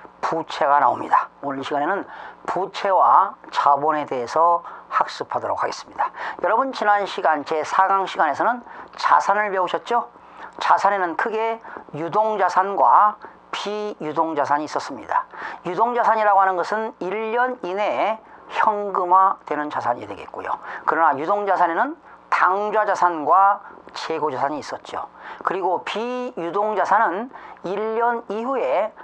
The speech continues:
현금화되는 자산이 비유동자산이었습니다. 여기는 네 가지가 있었죠.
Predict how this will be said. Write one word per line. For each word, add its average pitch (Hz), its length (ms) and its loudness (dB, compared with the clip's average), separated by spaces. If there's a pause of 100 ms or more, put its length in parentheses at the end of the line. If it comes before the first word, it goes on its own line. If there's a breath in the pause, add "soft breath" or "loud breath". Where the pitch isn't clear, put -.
(100)
현금화되는 190 1040 2
자산이 147 460 -2 (320 loud breath)
비유동자산이었습니다. 165 1800 -4
여기는 160 380 -2
네 165 180 -2
가지가 180 360 2
있었죠. 160 500 -2